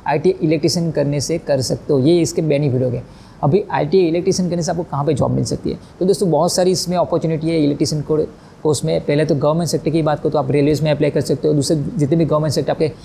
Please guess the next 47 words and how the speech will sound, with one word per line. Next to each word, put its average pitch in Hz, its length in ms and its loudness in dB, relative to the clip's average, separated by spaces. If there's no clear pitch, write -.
जो 160 60 4
state 165 300 2
गवर्नमेंट, 160 280 0
उसके - 180 -2
अंदर 160 100 0
electricity 165 500 0
board 156 220 2
के 160 100 0
जो 156 300 0
आपका 147 400 0
government 143 400 0
sector 143 300 -2
होगा, 143 160 0
वहाँ 127 240 0
पे 170 100 0
आप 160 120 -2
apply 156 220 0
कर 151 120 0
सकते 143 300 -2
हो। 147 120 0
और 156 420 0
दूसरे 175 200 2
जितने 156 240 -2
भी 185 80 0
आपके 175 480 0
central 156 360 0
government, 160 280 0
state 151 160 0
government 156 280 -2
के, 156 380 0
अ, 143 260 0
सरकारी 147 440 0
विभाग 143 340 2
है, 156 80 0
जिसके 139 280 -2
अंदर 147 120 2
electricity 143 400 0
base 147 120 0
की 151 160 0
vacancy 147 360 2
निकले 143 240 0
टेक्निकल 135 380 0
पर्सन 135 280 -2
की, 139 80 0
आईटीआई 143 320 2
electrician 143 380 0
की, 139 60 -6